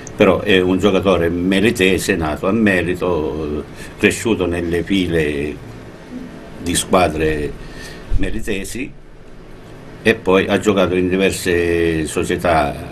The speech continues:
in Serie A, eh, dopo essere transitato per l'Ocri, per la Novegea, Catania, Messina, eh, eh, Lecce, Atalanta, Juve Stabia, eccetera, eccetera, di quelle che mi vengono in mente.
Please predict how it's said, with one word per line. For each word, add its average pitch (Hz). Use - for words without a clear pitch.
in 82
Serie 92
A, 87
eh, 73
dopo 92
essere 85
transitato 82
per 82
l'Ocri, 90
per 85
la 85
Novegea, 87
Catania, 82
Messina, 80
eh, 73
eh, -
Lecce, 92
Atalanta, 78
Juve 85
Stabia, 85
eccetera, 80
eccetera, 73
di 80
quelle 87
che 85
mi 85
vengono 82
in 73
mente. 73